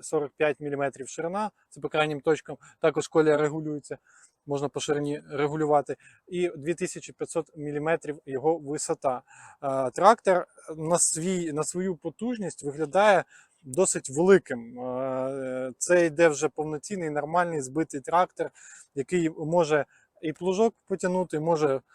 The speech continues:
в принципі, працювати як в садку, так в полі і закривати, в принципі, мал-, маленькому, невеликому фермеру, е, більшість потреб, е, в свою, в своєму тяговому класі.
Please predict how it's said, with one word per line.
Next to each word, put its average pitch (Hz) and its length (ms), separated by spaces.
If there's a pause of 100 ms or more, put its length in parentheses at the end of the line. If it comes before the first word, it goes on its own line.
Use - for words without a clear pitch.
(300)
в - 200
принципі, 160 400
працювати 170 600
як 175 240
в - 40
садку, - 420
так - 240
в - 40
полі 185 300
і - 20
закривати, 160 520
в 127 160
принципі, 160 460
мал-, 151 560
маленькому, 170 500
невеликому 160 360
фермеру, 160 420 (440)
е, 131 300
більшість 131 720
потреб, 135 380 (500)
е, 131 280
в 123 80
свою, 160 260
в 147 80
своєму 170 380
тяговому 143 440
класі. 127 380